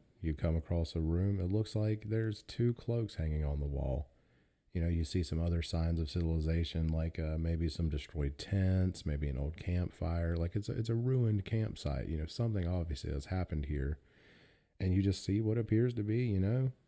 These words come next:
no big deal. You point it out to the players. There's a couple of cloaks hanging on the wall. Like, there's some blankets thrown over here.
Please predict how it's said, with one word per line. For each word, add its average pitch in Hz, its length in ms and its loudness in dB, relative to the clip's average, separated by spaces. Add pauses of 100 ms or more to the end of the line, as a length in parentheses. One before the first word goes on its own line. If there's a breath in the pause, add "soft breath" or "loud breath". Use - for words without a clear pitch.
(160)
no 127 180 4
big 135 300 2
deal. 135 260 2
You 78 120 2
point 107 260 2
it 110 80 4
out 110 160 0
to - 80 -4
the 104 100 2
players. 98 480 0
There's 117 200 2
a 117 40 -2
couple 135 300 -2
of 131 80 2
cloaks 147 380 0
hanging 80 260 0
on 76 140 2
the 73 60 0
wall. 67 380 0
Like, - 180 -6
there's 87 220 -2
some 104 140 0
blankets 98 600 0
thrown 98 360 2
over 95 300 2
here. 90 380 2